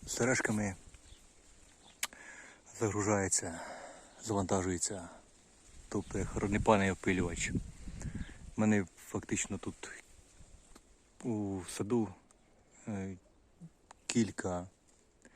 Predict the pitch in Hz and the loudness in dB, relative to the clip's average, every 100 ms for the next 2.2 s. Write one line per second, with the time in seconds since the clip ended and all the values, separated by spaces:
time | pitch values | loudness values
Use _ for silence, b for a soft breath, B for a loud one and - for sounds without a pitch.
0 | B B B B - 120 107 90 87 85 | B B B B -2 4 4 4 -2 -6
1 | - - 117 - 98 92 - - 104 92 | -4 0 0 0 -4 -6 -6 -6 0 0
2 | 87 85 | 0 -4